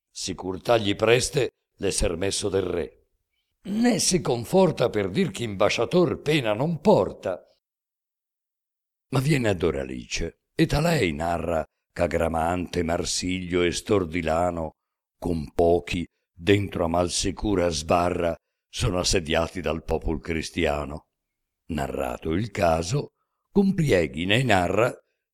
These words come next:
che faccia il tutto ai due guerrieri piano, e che gli accordi insieme, e per lo scampo del popol saracin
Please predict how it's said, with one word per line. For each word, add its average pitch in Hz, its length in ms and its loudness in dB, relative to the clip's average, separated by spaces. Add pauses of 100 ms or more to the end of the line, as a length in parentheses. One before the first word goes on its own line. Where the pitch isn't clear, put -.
(180)
che 78 140 -6
faccia - 440 -4
il 76 200 -8
tutto 190 340 0
ai 90 100 2
due 76 160 -2
guerrieri 90 580 0
piano, 57 600 -6 (540)
e - 80 -8
che 80 140 -6
gli 71 100 -8
accordi 69 400 -4
insieme, 71 640 -2 (380)
e - 120 -10
per 73 240 -6
lo 73 160 -4
scampo 95 440 -2
del 73 200 -4
popol 82 360 0
saracin 90 760 -2